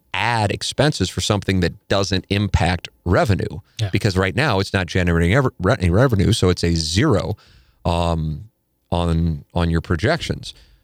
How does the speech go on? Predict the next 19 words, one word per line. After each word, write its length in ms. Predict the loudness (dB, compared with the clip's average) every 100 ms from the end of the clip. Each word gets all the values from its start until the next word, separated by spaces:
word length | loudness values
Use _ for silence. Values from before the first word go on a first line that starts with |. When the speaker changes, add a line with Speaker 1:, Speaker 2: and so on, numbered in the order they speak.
| _ _
Speaker 1:
But 320 | -2 0 0
if 260 | 0 0 2
you 140 | 0
start 260 | 2 0 -2
spending 480 | -4 -2 0 2 2
money 260 | 2 2
and 80 | 2
you 100 | 2
don't 180 | 0 2
know 160 | 2 2
if 140 | 0
it's 100 | -2
going 200 | 0 0
to 60 | 2
lead 220 | 2 2
to 60 | 2
revenue, 540 | 2 2 4 4 2 -2 _ _ _ _
and 200 | 0 2
you're, 300 | 2 2 2